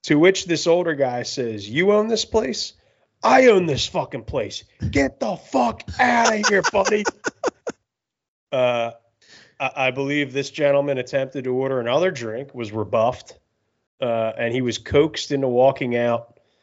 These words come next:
at the behest of our lovely law enforcement.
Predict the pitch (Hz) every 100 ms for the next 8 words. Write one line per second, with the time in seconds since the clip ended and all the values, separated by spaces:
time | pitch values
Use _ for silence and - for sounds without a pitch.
0 | _ _ _ _ 139 - 120 110 143 139
1 | - 131 120 110 120 117 117 127 120 127
2 | 120 117 117 117 110 - 110 95 - 95